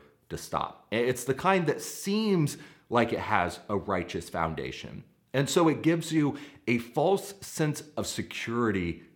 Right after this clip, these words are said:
to get angry. It's anger over perceived injustice. You know, we live in, uh, a nation, in the United States, with a clearly defined list of rights. And we pride ourselves on defending those rights. When someone violates them,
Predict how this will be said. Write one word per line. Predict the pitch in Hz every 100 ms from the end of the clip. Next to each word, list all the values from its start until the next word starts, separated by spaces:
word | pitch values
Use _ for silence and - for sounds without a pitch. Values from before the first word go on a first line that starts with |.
| -
to | 90
get | 76 95 -
angry. | 76 71 65 - -
It's | 120 123 -
anger | 151 180 175 165 165
over | 123 135 113 110 98 - - -
perceived | - 107 - - 147 135 123 92 95
injustice. | 90 80 78 - - - - - -
You | 110
know, | 127
we | 156
live | 156 151 135 - - - -
in, | 120 123 120 113 117 -
uh, | 101 98 -
a | 95
nation, | 98 117 127 135 -
in | 87
the |
United | 92 98 95 -
States, | - 101 -
with | 104
a | 90
clearly | - - 143 147 135 110
defined | 104 113 107 101 90
list | 98 - 101
of | 85
rights. | 73 57 - - - -
And | 104 110 107 107 -
we | 98
pride | - - 175 151
ourselves | 95 - 64 - -
on | 104 104 104
defending | 104 - - 170 160 113 95 95 - - -
those | 95 104
rights. | 113 170 - - -
When | 127 123 123
someone | 120 104 104
violates | 80 85 95 98 104 -
them, | 95 113 131